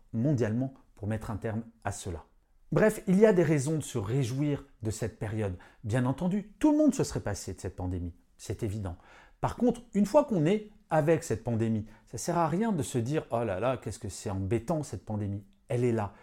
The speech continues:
Il faut faire avec et utilisons cette période pour nous focaliser sur ce que l'on peut en tirer de positif. Et je suis convaincu, mais vraiment convaincu que du moins pour le monde de l'entreprise, nous avons vraiment moyen d'en faire quelque chose d'extraordinaire.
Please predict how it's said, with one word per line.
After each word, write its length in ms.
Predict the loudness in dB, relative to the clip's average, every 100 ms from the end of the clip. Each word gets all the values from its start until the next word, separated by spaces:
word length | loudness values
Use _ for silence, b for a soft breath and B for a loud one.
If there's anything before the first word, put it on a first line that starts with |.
| B -6
Il 80 | -2
faut 160 | -2
faire 240 | 0 2 2
avec 260 | 0 0
et 180 | -2 -4 0
utilisons 640 | -2 0 -2 0 -2 -4 -8
cette 340 | -6 -4 -2
période 420 | -4 -2 -2 -2 -6 B B
pour 100 | -2
nous 100 | -2
focaliser 640 | 0 -4 -2 -2 2 2
sur 160 | 2 -2
ce 80 | -4
que 80 | -2
l'on 140 | -2
peut 160 | -2 -2
en 100 | -2
tirer 260 | -2 -2
de 120 | -2
positif. 560 | -2 -2 -2 -4 -10 -8
Et 80 | -2
je 120 | -2
suis 280 | -2 -8 -14 _ _
convaincu, 600 | 4 6 2 -2 -14 -16 B B B
mais 120 | 0
vraiment 340 | 2 2 2 0
convaincu 500 | 0 0 0 -2 -8
que 140 | -6
du 240 | -4 -2 0
moins 240 | 0 -2 B B -2
pour 140 | 2
le 80 | 4
monde 160 | 4
de 80 | 4
l'entreprise, 580 | 2 0 -6 -4 -4 -6 B B -4
nous 140 | 0
avons 220 | 0 0 -2
vraiment 460 | -2 -2 0 2
moyen 380 | 2 0 -2 -6 -12 _
d'en 100 | -6
faire 200 | -6 -6
quelque 200 | -8 -8
chose 240 | -4 -4
d'extraordinaire. 720 | -4 -6 -8 -8 -8 -10 -14